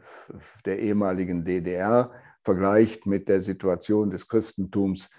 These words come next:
in der vorkonstantinischen Zeit, se-, hat man quantitativ eine sehr ähnliche Situation, denn die Christen sind in einer Minderheit,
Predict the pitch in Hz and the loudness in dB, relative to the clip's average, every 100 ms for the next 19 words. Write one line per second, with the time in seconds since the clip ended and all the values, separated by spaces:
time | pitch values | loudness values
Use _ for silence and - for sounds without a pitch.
0 | - _ - 101 95 - - 135 123 113 | -20 _ -8 -2 -2 -2 4 8 10 8
1 | 104 92 95 87 87 101 90 85 95 87 | -2 0 -2 -2 -2 0 0 -4 -6 -8
2 | 90 - 101 110 127 - _ _ _ - | -8 -2 4 6 6 0 _ _ _ -12
3 | 98 110 120 117 127 123 113 107 107 101 | -4 6 6 6 2 0 2 2 2 -2
4 | - 117 143 131 - 113 - 113 107 - | 0 2 4 2 2 2 2 -2 -2 -6
5 | 110 98 95 95 - _ 104 95 - 113 | -6 -2 0 0 -4 _ -2 0 0 0
6 | 113 127 120 120 101 117 110 101 - 104 | 2 2 2 0 0 0 2 2 2 0
7 | 98 98 95 _ _ 110 101 95 - 120 | 2 0 -6 _ _ 2 2 0 0 0
8 | 117 - 117 113 - - 104 104 113 - | 0 0 2 2 -2 -4 0 2 0 -4
9 | _ 101 104 - 95 90 85 92 113 123 | _ 0 0 -4 -6 -4 -4 2 4 6
10 | 113 117 117 117 | 4 4 0 0